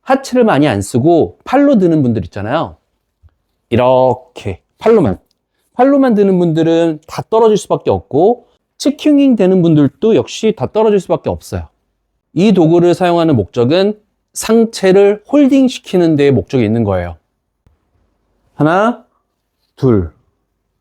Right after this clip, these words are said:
제가 구 번 아이언을 한번 쳐볼게요. 자, 이렇게 볼을 전완근 중앙에 딱 붙여놓고요. 떨어뜨리면 안 돼요. 이렇게 떨어지면 안 돼요.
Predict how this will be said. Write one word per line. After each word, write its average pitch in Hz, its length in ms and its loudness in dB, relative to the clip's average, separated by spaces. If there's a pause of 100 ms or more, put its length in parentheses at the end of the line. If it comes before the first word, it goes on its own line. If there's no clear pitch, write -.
(680)
제가 147 580 0 (240)
구 - 140 -4
번 214 180 2
아이언을 180 240 0
한번 120 180 -2
쳐볼게요. 123 580 -2 (2750)
자, 110 420 -2
이렇게 147 720 -2 (160)
볼을 156 480 0 (560)
전완근 165 560 -2
중앙에 151 680 -2 (140)
딱 156 240 -2 (160)
붙여놓고요. 135 800 -2 (340)
떨어뜨리면 226 500 0
안 95 120 -4
돼요. 107 380 0
이렇게 120 300 -4
떨어지면 208 380 0
안 95 80 -6
돼요. 107 380 -2